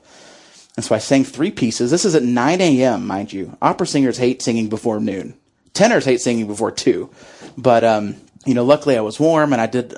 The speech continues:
this audition, and they asked me a few questions about grades and things. And, um, and I was done, fifteen minutes, in and out. And I went back to my car, and I thought, "Oh my gosh, I don't have enough of my resume. My, my, my music was probably not put together properly. I, it's nine o'clock. I probably didn't,"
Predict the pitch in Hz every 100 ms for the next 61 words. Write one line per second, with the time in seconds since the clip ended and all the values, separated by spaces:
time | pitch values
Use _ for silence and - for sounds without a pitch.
0 | - 117 117 113 127 127 127 110 110 117
1 | 110 110 113 113 113 120 113 110 - 110
2 | 104 107 107 107 92 - 107 113 - -
3 | - - - - - 113 113 110 107 101
4 | 107 110 _ - 120 123 123 185 175 -
5 | 131 151 165 - - - 120 147 156 -
6 | _ _ _ _ _ - 107 117 117 -
7 | 117 113 - 120 127 120 - 110 - -
8 | - - - - - 107 120 - - _
9 | _ - _ _ - 117 - 110 104 104
10 | - 95 95 131 147 143 131 123 120 113
11 | 101 90 120 - - - - 110 117 120
12 | 123 110 - 117 113 107 - 127 107 113
13 | 107 - 113 117 110 107 101 - - -
14 | 120 127 123 - 120 113 110 - 113 110
15 | - 110 90 95